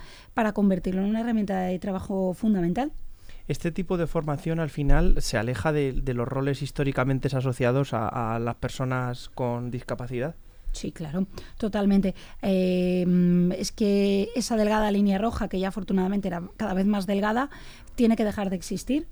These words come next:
Speaker 1: Y,
Speaker 2: Ujú.
Speaker 1: bueno, pues, eh, hablamos de un mundo joven y hablamos de un mundo adolescente, donde cualquier, eh, problema, situación y preocupación es la misma que la de cualquier adolescente. Es decir,
Speaker 2: Ujú.
Speaker 1: eh, su mundo es la adolescencia y la juventud,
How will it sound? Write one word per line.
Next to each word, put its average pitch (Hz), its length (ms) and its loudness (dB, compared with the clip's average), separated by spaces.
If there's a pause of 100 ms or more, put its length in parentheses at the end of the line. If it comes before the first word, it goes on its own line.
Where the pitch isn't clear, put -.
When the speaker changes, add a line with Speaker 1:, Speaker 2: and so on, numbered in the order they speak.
Speaker 1:
Y, 202 760 4
Speaker 2:
Ujú. 180 100 -2
Speaker 1:
bueno, 208 220 0
pues, 208 240 -2
eh, 185 340 2 (260)
hablamos 202 460 2
de 208 100 2
un 208 80 6
mundo 220 340 6
joven 220 460 2 (420)
y 240 100 4
hablamos 196 360 4
de 196 80 2
un 196 80 6
mundo 196 480 4
adolescente, 208 720 0 (300)
donde 185 1000 4
cualquier, 214 500 2
eh, 208 160 12
problema, 208 500 2
situación 208 560 -2
y 208 60 2
preocupación 214 580 0
es 247 100 0
la 190 100 0
misma 208 280 0
que 240 140 -2
la 202 80 2
de 190 100 0
cualquier 190 360 -2
adolescente. 214 640 -2
Es 170 60 -6
decir, 214 280 -2
Speaker 2:
Ujú. 196 80 2
Speaker 1:
eh, 185 160 2
su 208 160 4
mundo 226 380 6
es 254 200 0 (320)
la 196 140 0
adolescencia 196 640 0
y 294 40 6
la 269 120 4
juventud, 202 560 0